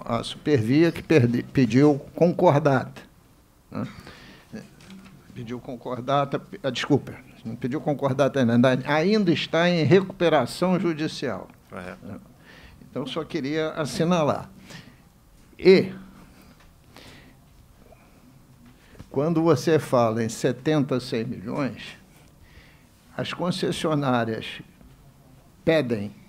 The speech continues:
Speaker 1: na revisão quinquenal, reposição de qualquer valor, né? E setenta milhões de reais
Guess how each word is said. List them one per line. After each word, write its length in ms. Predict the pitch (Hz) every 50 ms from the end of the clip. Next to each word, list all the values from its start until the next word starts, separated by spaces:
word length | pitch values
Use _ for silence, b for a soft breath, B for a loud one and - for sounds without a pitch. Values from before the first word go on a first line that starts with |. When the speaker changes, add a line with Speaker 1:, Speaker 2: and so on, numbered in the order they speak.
| - - - -
Speaker 1:
na 180 | - 123 131
revisão 580 | 123 123 156 143 127 147 135 110 117 127 117 113
quinquenal, 840 | 120 - 131 120 120 - 117 98 104 117 127 143 151 131 110 107 - - - B B B B B B B B B B B
reposição 1080 | - - 165 170 - - - 170 175 131 143 113 - - - 156 151 175 156 113 104 - - - - - -
de 320 | - - - 110 123 147
qualquer 540 | 139 - 170 175 151 - - - 175 175 202
valor, 640 | 214 220 254 247 233 160 151 185 190 - - - - - - _ _ _ _ _ _ - - - - - - -
né? 180 | 110 127 131 - B B B B B B B B B B -
E 160 | - 151 151
setenta 680 | 143 - - - - - - - 190 208 247 - -
milhões 480 | 175 196 180 156 113 - 139 135 127 123
de 100 | 120 117
reais 720 | 110 110 - - 127 151 175 170 139 107 - - - -